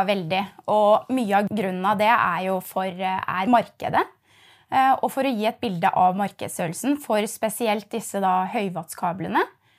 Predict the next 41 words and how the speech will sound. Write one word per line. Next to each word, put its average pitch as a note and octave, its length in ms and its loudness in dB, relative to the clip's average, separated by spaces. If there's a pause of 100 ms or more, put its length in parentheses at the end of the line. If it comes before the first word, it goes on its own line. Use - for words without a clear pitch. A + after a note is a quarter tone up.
(280)
så - 140 -2
har B3+ 160 8
N A#3+ 140 -2
K C#4 120 -6
T A#3+ 140 -2
estimert G3+ 600 0
den F#3 200 -2
til G#3+ 140 -2
å G3 40 -4
være F3+ 380 2
mellom F#3 540 -4
åtte - 360 -6
og F#3 60 -4
ti F#3+ 200 -4
milliarder F3+ 580 -2
euro F#3 340 -4 (180)
årlig F3+ 280 -4
frem F3+ 480 -6
til G3+ 160 -4
år F#3 320 -4
tjue F#3 300 -6
tretti. G3 380 -2 (840)
Og A#3 140 2
når C4 100 4 (100)
dette B3+ 160 -4
markedet A#3 420 0
da G3+ 120 6
i G3+ 60 2
stor G#3+ 380 -6
grad F#3 180 2
domineres G#3 840 -2
av F#3+ 300 6
N G3 160 -6
K - 160 -6
T C#4 360 4 (100)
og G3+ 280 4
den G#3 340 -2
italienske G3+ 640 0
konkurrenten F#3+ 600 -4
deres F#3 440 -4
Prysmian, A#3 440 0